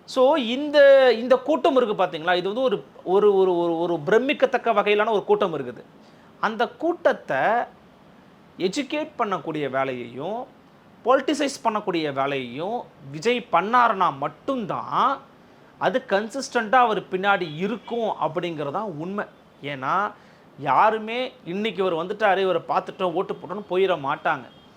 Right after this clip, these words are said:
இன்னொரு மிக முக்கியமான ஒரு விஷயம், கொள்கை உறுதி இல்லாத கட்சிகள் தமிழ்நாட்டில் அல்ல, பெரும்பாலும் இந்திய அளவில் நீடித்திருந்ததற்கான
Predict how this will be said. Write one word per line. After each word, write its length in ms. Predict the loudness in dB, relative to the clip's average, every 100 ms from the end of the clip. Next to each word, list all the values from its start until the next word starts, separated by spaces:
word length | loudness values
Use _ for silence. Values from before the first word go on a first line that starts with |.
| -20 -20 -20 -10
இன்னொரு 260 | 0 2 2
மிக 160 | -2 -2
முக்கியமான 360 | -4 -4 0 0 0
ஒரு 80 | -4 -8
விஷயம், 420 | -12 -10 -8 -8 -10 -18 -20 -20 0
கொள்கை 400 | 2 2 0 0 -2 -2
உறுதி 280 | -2 -2 -2 -2
இல்லாத 360 | 0 4 4 4 -4
கட்சிகள் 440 | -8 -8 -4 -2 -4 -2
தமிழ்நாட்டில் 640 | -2 0 0 -2 -2 -4 -2
அல்ல, 160 | 0 -2 -2 -8 -20 -20 -20 -14 -4
பெரும்பாலும் 640 | -2 0 4 4 4 0 -6
இந்திய 340 | -8 -4 2 4
அளவில் 360 | 4 0 -4 -10 -18 _ _ -20 _ -18 -8
நீடித்திருந்ததற்கான 1080 | -2 0 0 -2 -2 0 2 2 2 2 4